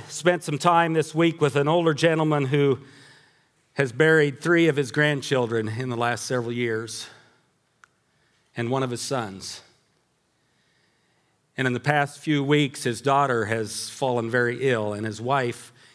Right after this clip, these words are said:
he just put into hospice care last night. Constant sorrow.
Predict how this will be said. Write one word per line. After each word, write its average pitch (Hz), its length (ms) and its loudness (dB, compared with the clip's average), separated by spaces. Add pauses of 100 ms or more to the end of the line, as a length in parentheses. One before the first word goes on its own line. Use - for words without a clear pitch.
(100)
he 127 120 -6
just 123 240 -6
put 135 120 0
into 127 180 -2
hospice 120 420 -6
care 110 480 -2 (400)
last 113 320 -6
night. 104 380 -8 (2500)
Constant - 440 -6
sorrow. 90 480 -8